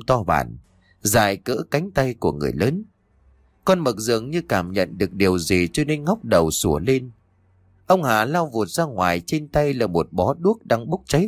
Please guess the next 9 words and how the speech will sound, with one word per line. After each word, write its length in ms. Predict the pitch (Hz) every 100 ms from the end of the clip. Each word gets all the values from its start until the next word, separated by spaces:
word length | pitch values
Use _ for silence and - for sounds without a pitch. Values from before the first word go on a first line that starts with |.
| -
vừng 200 | 76 71
vừng, 280 | 87 69 65 - _ - -
nhắm 180 | 143
hướng 200 | 170 220
chuồng 260 | - 90 76
gà 280 | 76 69 71
rối 180 | 104 143
rít 160 | - -
lên. 280 | 123 117